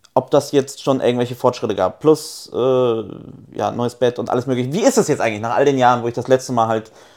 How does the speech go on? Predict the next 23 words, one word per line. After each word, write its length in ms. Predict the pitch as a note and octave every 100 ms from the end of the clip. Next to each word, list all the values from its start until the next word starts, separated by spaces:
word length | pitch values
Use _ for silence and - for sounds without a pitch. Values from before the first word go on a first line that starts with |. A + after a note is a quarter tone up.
| _ _ -
äh, 160 | A2
mitgekriegt 480 | G#2+ A2 A#2 B2 -
hab, 100 | G#2+
wie 60 | A#2
laut 240 | D3 C#3+
ich 120 | C3
eigentlich 260 | F2+ G2+ -
schnarche? 420 | G2+ G#2 A#2 D3+ _ _ _ _ _
Das 140 | - A2
ist 100 | A#2
schon 120 | A2+
ein 40 |
paar 140 | G2+ A2
Jahre 220 | A2 G#2+
her 260 | A#2 B2 A#2
und 160 | A#2
ich 120 | B2 -
wollte 180 | A#2
mal 120 | A#2+ A2
wieder 200 | A2 G#2+
so 120 | G#2+
ein 140 | G2+
kleines 500 | - G#2+ G#2 - -